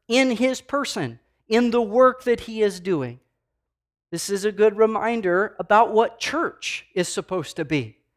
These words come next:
It's not just a place you hang out. It's sacred space. It's where the two worlds come together. Christ at work in the church makes this into a place of reconciliation.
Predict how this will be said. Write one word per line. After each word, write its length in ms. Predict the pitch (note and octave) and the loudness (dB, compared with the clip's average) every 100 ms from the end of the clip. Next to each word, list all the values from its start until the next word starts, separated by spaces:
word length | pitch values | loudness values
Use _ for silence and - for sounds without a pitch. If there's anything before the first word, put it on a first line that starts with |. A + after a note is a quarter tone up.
| _ | _
It's 180 | G#3+ - | -4 0
not 260 | A#3 D4 | 2 2
just 240 | A3 A#3+ A#3+ | 0 -2 -2
a 40 | |
place 400 | - A#3 B3 - | 2 4 4 2
you 100 | A#3 | -4
hang 260 | G3+ A3+ A3+ | -2 -4 -4
out. 400 | D4+ B3 D3+ _ _ _ _ | -2 -2 -2 _ _ _ _
It's 220 | A#3 C4 | -2 0
sacred 520 | - - C4 - A#3 | 0 2 2 0 -10
space. 580 | - - D4 G#3+ C3+ - | -10 2 4 4 -2 -4
It's 180 | G3 - | -8 -2
where 200 | A#3 B3 | 2 4
the 120 | A#3 | 2
two 320 | A#3 - B3+ | -2 -6 -4
worlds 460 | A#3 A#3 B3 A3 F#3+ | -4 2 4 4 -2
come 260 | - A#3 A3 | -6 -4 -4
together. 540 | G#3+ G3+ A3 E3+ C#3 - _ | -2 4 4 4 -4 -8 _
Christ 500 | - G#3+ C#4 C#4+ - | -6 8 8 8 -2
at 160 | A#3+ G#3+ | -2 -2
work 340 | G3 B3+ B3 | 2 2 0
in 120 | A3 G3 | -6 -4
the 100 | G3+ | -6
church 760 | - F4+ C#4+ E3+ D#3+ G3+ - _ _ _ _ - | -4 2 6 6 4 0 -12 _ _ _ _ -4
makes 460 | F3+ C#4 D#4+ - | 6 6 6 -6
this 220 | C4+ C4 C4+ | -6 -6 -4
into 320 | B3 A3+ B3 | -6 0 0
a 60 | |
place 320 | A#3+ A#3+ A#3 A#3+ | 2 -4 -2 -2
of 160 | G3+ | 0
reconciliation. 1080 | A3 A3+ A3 G#3 G#3+ G3 F#3 E3+ - B2+ | -2 -2 -8 -6 -4 0 0 0 -4 -12